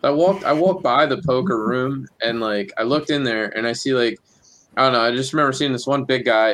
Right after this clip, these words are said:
and he had so many chips in front of him, like, they were, like, s-, extended, like, five rows out into the table and it was, like, wider than he was. It looked like it was a million dollars in chips. I don't know how much it really was, but it was, like,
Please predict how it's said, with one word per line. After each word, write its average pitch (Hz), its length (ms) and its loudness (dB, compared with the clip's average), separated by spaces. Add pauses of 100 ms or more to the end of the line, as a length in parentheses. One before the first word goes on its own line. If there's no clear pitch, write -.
and 120 100 -2
he 151 100 -2
had 170 200 0
so 170 280 0
many 190 220 2
chips - 380 -4
in 107 140 -4
front 110 240 -4
of 104 80 -4
him, 104 180 -4
like, 104 340 -4 (400)
they 143 80 2
were, 147 80 4
like, 131 140 4
s-, - 200 -4
extended, 147 600 0
like, 104 200 0
five 143 440 4
rows 143 280 4
out 127 260 4
into 131 180 2
the 113 120 -2
table 120 500 0
and 113 80 -4
it 104 80 -8
was, 113 100 -10
like, 113 160 -2
wider 131 500 4
than 123 160 -4
he 131 180 0
was. 98 400 -2
It 147 60 0
looked 196 180 2
like 202 160 2
it 170 100 2
was 143 140 0
a 131 60 2
million 120 460 0
dollars 107 440 0
in 98 100 -14
chips. - 360 -8
I 131 100 2
don't 135 120 0
know 113 100 0
how 113 100 -2
much 101 240 -6
it 95 40 -4
really 101 240 -2
was, 90 280 -4
but 113 140 -4
it 110 100 -2
was, 120 160 -4
like, 107 240 -4